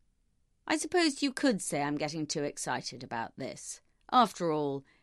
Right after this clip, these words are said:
it's just a paragraph written by some helpless twit in the catering department,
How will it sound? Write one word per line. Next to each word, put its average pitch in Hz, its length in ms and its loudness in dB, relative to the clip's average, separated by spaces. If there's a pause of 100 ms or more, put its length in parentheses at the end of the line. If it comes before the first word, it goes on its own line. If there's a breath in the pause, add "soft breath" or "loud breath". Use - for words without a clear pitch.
(100)
it's 277 160 0
just 196 240 0
a 147 40 -4
paragraph 139 800 -2
written 160 300 0
by 143 160 -2
some 147 340 2
helpless - 720 -2
twit - 320 -4
in 135 80 -6
the 135 80 -4
catering 135 500 -6
department, 131 600 -4